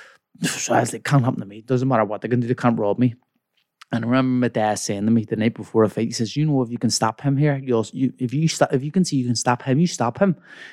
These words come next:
I was like, "Oh, son." He says, "You can't stop him. You know what now?" I'm like, "Oh, do you know, I know what, I know what, no problem at all." He's like, "Right, son, no."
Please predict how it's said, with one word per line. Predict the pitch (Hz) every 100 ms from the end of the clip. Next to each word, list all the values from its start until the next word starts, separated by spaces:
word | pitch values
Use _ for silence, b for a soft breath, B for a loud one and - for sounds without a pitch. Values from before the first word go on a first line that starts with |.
| B 135
I |
was | 131
like, | 165 -
"Oh, | 196
son." | - 151 180
He | 147
says, | 131
"You | 131
can't | - 139 156
stop | - 131 139
him. | 180
You | 139
know | 139
what | 185 196
now?" | 196
I'm | 160 175
like, | - 294
"Oh, | 226 -
do | 196
you | 196 175
know, | 147
I | 131
know | 117
what, | 139 -
I | 135
know | 117
what, | -
no | 117
problem | 107 113 165
at |
all." | 175 - B B B B B B B B
He's | - 113
like, | 113
"Right, | 117 117 117
son, | - 117 127
no." | 127 131 -